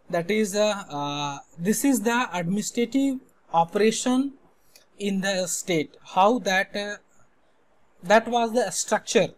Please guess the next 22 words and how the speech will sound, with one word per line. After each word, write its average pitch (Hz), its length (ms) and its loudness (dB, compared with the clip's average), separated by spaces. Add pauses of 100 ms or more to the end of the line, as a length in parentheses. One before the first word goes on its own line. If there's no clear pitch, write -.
(120)
that 147 200 -12
what 170 200 -6
are 185 200 -4
the 170 160 -8
structure - 560 -6
of 156 260 -8
educational 139 640 -10 (300)
management, 180 680 0 (400)
and 220 260 2
this 220 160 -2
is 254 180 0
the 247 340 -2 (120)
specific, 262 800 -4 (640)
uh, 143 400 -6 (1080)
operation, 196 640 4
administrative 175 680 -6
operation 220 760 -6 (220)
of 143 240 -6
the 156 400 -6
different, 269 640 2 (1200)
uh, 147 220 -4 (100)
stakeholder 180 960 0